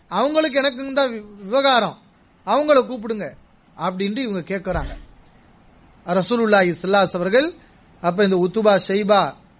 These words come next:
வலீது இவங்களுடைய இரத்த பந்த உறவு அந்த பக்கம் யாரு? "கும் யா ஹம்சா,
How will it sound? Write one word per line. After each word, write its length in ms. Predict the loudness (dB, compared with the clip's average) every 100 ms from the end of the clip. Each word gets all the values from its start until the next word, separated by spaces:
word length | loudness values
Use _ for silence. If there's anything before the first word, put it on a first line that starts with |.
| _ -4
வலீது 360 | 0 2 2 0
இவங்களுடைய 720 | 0 2 2 4 2 0 -4
இரத்த 280 | -6 -2 0
பந்த 200 | 2 2
உறவு 320 | 0 0 0
அந்த 180 | 0 -2
பக்கம் 220 | -4 -2
யாரு? 300 | -2 -2 -4 -8 _ _ -2
"கும் 160 | 0
யா 180 | 4 2 2
ஹம்சா, 420 | -2 0 0